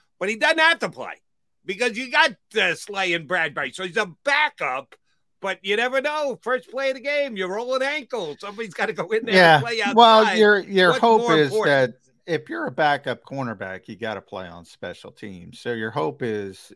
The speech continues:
Speaker 2: in, in general, and, you know, Ringo has every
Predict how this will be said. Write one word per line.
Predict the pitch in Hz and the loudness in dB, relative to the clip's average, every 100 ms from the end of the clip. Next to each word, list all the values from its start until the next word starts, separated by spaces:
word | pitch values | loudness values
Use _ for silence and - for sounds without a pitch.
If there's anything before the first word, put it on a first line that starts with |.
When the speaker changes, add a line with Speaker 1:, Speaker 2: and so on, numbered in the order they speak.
| 113 | -16
Speaker 2:
in, | 110 98 - | -14 -14 -12
in | 104 92 | -12 -10
general, | - 120 110 90 87 95 | -6 -4 -4 -6 -8 -8
and, | 98 98 95 - - | -8 -8 -10 -14 -16
you | 117 | -10
know, | 98 90 - _ _ _ _ _ _ _ _ - | -8 -10 -14 _ _ _ _ _ _ _ _ -16
Ringo | 104 127 139 117 98 95 92 _ _ - _ _ _ _ _ | -4 -2 0 2 0 -2 -8 _ _ -20 _ _ _ _ _
has | - 120 107 | -8 -6 -2
every | 117 117 104 92 85 | -2 -2 -4 -10 -12